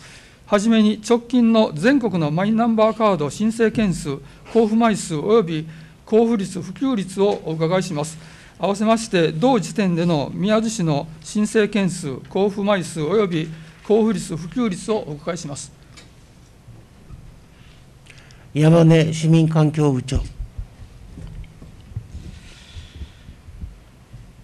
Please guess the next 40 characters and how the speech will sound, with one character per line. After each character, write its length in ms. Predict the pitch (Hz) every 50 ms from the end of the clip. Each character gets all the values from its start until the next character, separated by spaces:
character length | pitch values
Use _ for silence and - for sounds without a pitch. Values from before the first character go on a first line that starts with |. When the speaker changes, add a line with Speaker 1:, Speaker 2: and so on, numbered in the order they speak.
| - - - - - - - - - - - - - 139
Speaker 3:
い、 60 | 135 135
え 220 | 139 120 120 113
ー、 60 | 110 104
ご 80 | 131
質 160 | 127 - - -
問 160 | 147 143 131
の 160 | 135 135 135 131 - - - - - -
マ 140 | - 131 135
イ 60 | 156
ナ 140 | 151 160 165
ン 100 | 165 160
バ 160 | 160 165 165
ー 40 | 160
カ 160 | 160 180 165
ー 20 | 135
ド 160 | 123 107 101 - -
申 260 | - - 139 143 131
請 260 | 135 - 147 143 139
件 220 | 143 - 160 156
数 300 | 160 - - - 110 110
等 200 | 113 - 127 117
の、 140 | 104 110 101 - - - - -
え 160 | 113 107 107
ー、 40 | 107
状 180 | 104 127 120 123
況 300 | 127 - 143 131 123 113
に 140 | 127 123
つ 120 | - - 156
い 60 | 131
て 100 | - 120
で 80 | 113 110
ご 80 | 107
ざ 120 | 101 107 110
い 40 |
ま 100 | 107 107
す 100 | 104 -
け 120 | - 123 113
れ 60 | 107
ど 80 | 101 101
も、 200 | 113 120 107